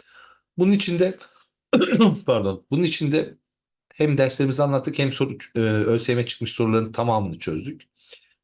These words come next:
Biz farklı bir sistem uyguluyoruz. Genelde hocalar yüzde yetmiş seksen oranında son on beş gün soruları çözersiniz, Ö S Y M sorularını. Biz öyle yapmıyoruz.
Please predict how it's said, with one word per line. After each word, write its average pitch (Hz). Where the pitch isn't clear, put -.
Biz 214
farklı 196
bir 170
sistem -
uyguluyoruz. 117
Genelde 120
hocalar 113
yüzde 117
yetmiş -
seksen 117
oranında 101
son 160
on 131
beş 110
gün 107
soruları 98
çözersiniz, 87
Ö 92
S -
Y 95
M 98
sorularını. 104
Biz 175
öyle 147
yapmıyoruz. 104